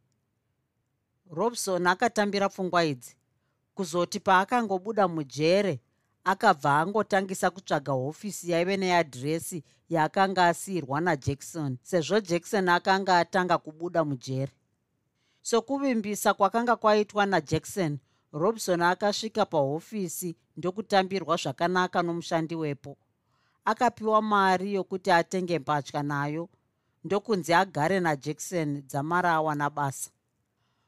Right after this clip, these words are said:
Kwapera mazuva mashomanana, Robson akazongoerekana aona mafomu okuti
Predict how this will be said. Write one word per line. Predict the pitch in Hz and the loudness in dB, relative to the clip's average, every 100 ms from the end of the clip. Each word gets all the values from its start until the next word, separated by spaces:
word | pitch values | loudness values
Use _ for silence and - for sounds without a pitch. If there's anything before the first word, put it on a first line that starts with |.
| _ - | _ 0
Kwapera | 240 254 262 233 | 0 2 2 2
mazuva | 190 165 131 147 180 | 2 -2 -4 0 0
mashomanana, | 208 208 208 175 170 185 196 196 202 _ _ _ | 2 -2 -2 -2 0 2 0 -2 -6 _ _ _
Robson | 151 185 208 - 160 | -4 -4 -2 -4 0
akazongoerekana | 175 202 165 151 156 208 185 170 170 170 170 | 2 2 0 -4 -2 0 0 0 0 4 4
aona | 175 190 190 | 4 2 0
mafomu | 175 156 151 - 185 185 175 156 | 0 0 -2 -4 -4 -2 -4 -6
okuti | - 180 185 175 | -8 -10 -4 -4